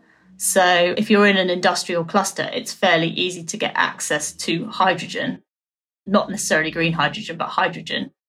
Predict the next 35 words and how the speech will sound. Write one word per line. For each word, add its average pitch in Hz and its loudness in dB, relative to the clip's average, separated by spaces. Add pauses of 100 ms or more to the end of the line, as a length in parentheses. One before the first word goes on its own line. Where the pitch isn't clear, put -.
(420)
But 190 2
if 180 0
you're 208 8
somewhere 208 6
that's - -2
not 208 6
in 175 2
a 165 -2
cluster, - 0
that's - -2
really 180 -4
quite - 0
hard 147 0
to 165 -10
do. 170 0
And 208 0
I 214 -6
think 185 -6
a 175 -2
lot - 0
of - -18
the 170 0
public 202 -2
funding 180 6
at 156 -6
the 160 -6
moment 175 -2
has 165 -4
focused - -2
around 165 0
producing 170 -8
hydrogen 170 -2
in 180 -10
these 180 -8
clusters. 208 0